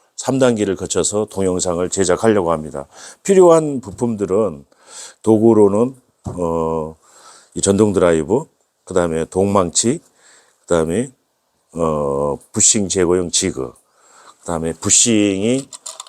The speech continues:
T 베이스에 토탈 네 개가 들어갑니다. 네 개. 그다음에 고무링은 상부에, 어, 네 개,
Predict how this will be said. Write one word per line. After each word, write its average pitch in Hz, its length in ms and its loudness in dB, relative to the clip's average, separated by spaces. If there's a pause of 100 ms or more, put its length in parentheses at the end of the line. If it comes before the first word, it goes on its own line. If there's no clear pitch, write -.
(400)
T 160 180 -2
베이스에 95 520 2
토탈 117 440 0 (680)
네 110 300 4
개가 107 1200 4 (280)
들어갑니다. 71 540 -4 (300)
네 85 160 0
개. 73 300 -4 (480)
그다음에 92 240 0
고무링은 107 720 2
상부에, 120 760 2 (480)
어, 80 640 -6
네 90 220 2
개, 110 280 2